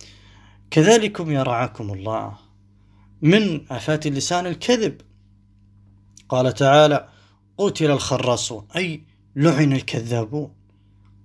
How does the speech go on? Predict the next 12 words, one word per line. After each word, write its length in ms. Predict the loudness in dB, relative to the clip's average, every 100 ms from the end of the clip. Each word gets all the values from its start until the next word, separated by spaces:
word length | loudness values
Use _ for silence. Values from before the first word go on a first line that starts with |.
| _ _
وقال 280 | -8 -2 2
عليه 320 | 2 2 0
الصلاة 380 | 0 0 0 -2
والسلام: 520 | -4 -4 -2 0 0 -4 -14 -20 -20 -20 _
"إن، 500 | -6 -4 -2 -2 -2 -4
وإن 300 | -4 -4 -4
الكذب 680 | -2 0 2 2 0 -2 -4 _ _ -4
يهدي 500 | -2 0 -2 -2 0
إلى 100 | -2
الفجور، 600 | 0 -2 0 0 0 -4
وإن 520 | -6 -6 -6 -4 -2
الفجور 720 | -2 -4 -6 -4 0 0 0